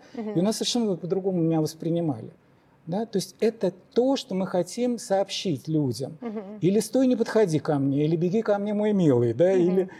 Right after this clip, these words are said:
Speaker 2: или "давай сядем, попьем чай", или, допустим, я такой сегодня весь расслабленный, что вот, знаешь, вот как-то, то есть вот волна,
Speaker 1: Здорово.
Speaker 2: которую мы посылаем собой,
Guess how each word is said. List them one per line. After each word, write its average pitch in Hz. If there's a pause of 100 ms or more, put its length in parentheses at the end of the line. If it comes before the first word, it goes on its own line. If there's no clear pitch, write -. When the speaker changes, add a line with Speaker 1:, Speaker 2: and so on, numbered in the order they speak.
(160)
Speaker 2:
или 196
"давай 214
сядем, 226
попьем 214
чай", 156
или, 151
допустим, 196
я 202
такой 208
сегодня 196
весь 202
расслабленный, 208
что 165
вот, 160
знаешь, 202
вот 160
как-то, 151
то -
есть 165
вот 156
волна, 208
Speaker 1:
Здорово. 220
Speaker 2:
которую 185
мы 175
посылаем 160
собой, 226